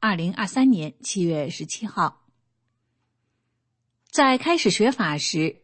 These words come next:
同修聊了几句，问：“您老父亲过世的当月有没有发工资？”接着他又解释了过世的当月发工资的情况。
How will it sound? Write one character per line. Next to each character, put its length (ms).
同 200
修 400
聊 220
了 100
几 200
句， 340
问 360
：“您 220
老 140
父 220
亲 340
过 180
世 140
的 140
当 260
月 300
有 160
没 100
有 140
发 160
工 200
资？” 360
接 160
着 280
他 120
又 140
解 240
释 240
了 300
过 180
世 180
的 200
当 260
月 160
发 160
工 160
资 120
的 100
情 240
况。 320